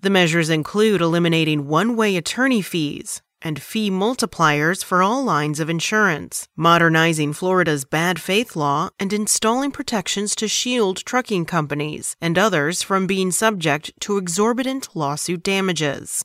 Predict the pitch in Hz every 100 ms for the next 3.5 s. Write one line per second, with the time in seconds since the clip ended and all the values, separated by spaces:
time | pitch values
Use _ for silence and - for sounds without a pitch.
0 | _ - 254 208 170 - 202 220 277 185
1 | - 160 151 160 151 - 160 160 202 240
2 | 190 - 160 - 160 170 240 254 170 160
3 | 156 147 135 -